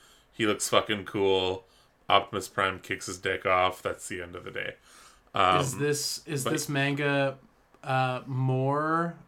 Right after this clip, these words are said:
Speaker 2: elusive or less elusive than the one where Megatron has, like, a dick tongue?
Speaker 1: Um, I think the dick tongue Megatron one is more elusive 'cause I think it's probably illegal in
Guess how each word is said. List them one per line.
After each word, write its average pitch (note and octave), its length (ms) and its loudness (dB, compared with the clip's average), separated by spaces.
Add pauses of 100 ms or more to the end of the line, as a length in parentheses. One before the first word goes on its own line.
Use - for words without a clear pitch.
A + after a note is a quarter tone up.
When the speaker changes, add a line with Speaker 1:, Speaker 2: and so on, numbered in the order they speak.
(120)
Speaker 2:
elusive D#3 840 0
or C#3 180 0
less C3 420 0
elusive B2+ 680 -2
than C3 160 0
the B2+ 80 -2
one B2 360 -4
where B2 140 -6
Megatron B2 600 -4
has, A#2+ 180 -4
like, A#2+ 140 -8
a A2+ 60 -8
dick A#2+ 360 -8
tongue? A2 380 -10 (1120)
Speaker 1:
Um, A#2+ 840 10 (100)
I A#2+ 140 2
think - 800 -6 (1200)
the G#2+ 100 -6
dick A2+ 400 -2
tongue B2+ 360 0
Megatron A2+ 680 -2
one C3 200 -4
is G2+ 160 -6
more A2 280 -4
elusive A2+ 680 -6
'cause - 160 -12
I G2+ 80 -4
think - 340 -10
it's - 140 -12
probably G#2 720 -6
illegal F#2+ 840 -12
in - 80 -20